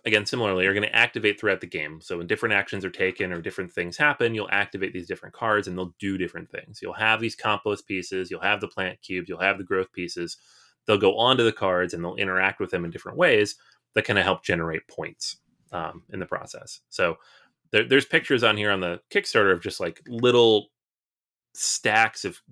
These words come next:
discs and cubes and bits on top of cards. It looks like a nightmare if you have a cat, but, um, it's pretty.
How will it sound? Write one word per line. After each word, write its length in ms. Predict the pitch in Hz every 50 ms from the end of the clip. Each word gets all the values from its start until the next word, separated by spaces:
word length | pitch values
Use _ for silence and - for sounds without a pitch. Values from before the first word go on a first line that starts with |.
| _ _ -
discs 480 | 101 104 107 104 - - - - - -
and 540 | - 95 92 90 90 87 87 87 85 _ -
cubes 560 | - 120 117 113 110 107 104 101 95 90 -
and 320 | - - 90 87 87 82 -
bits 280 | 101 95 101 - -
on 120 | 92 90 87
top 220 | - 92 92 90
of 120 | 90 -
cards. 380 | - - 92 90 90 92 90 -
It 100 | - 98
looks 280 | 107 113 120 - - -
like 140 | 95 87
a 80 | 85 82
nightmare 440 | 87 92 98 92 92 90 90 85 85
if 100 | - -
you 80 | 87
have 100 | 82 80
a 40 | -
cat, 400 | - - - 87 82 80 - - _ _ _ - - - _ _ _ _ _ -
but, 340 | - 101 98 92 90 87 - _ _ _ _ _ _ _ _ -
um, 300 | - 90 87 85 87 -
it's 140 | 110 107 -
pretty. 440 | - - - 185 214 180 151 165 170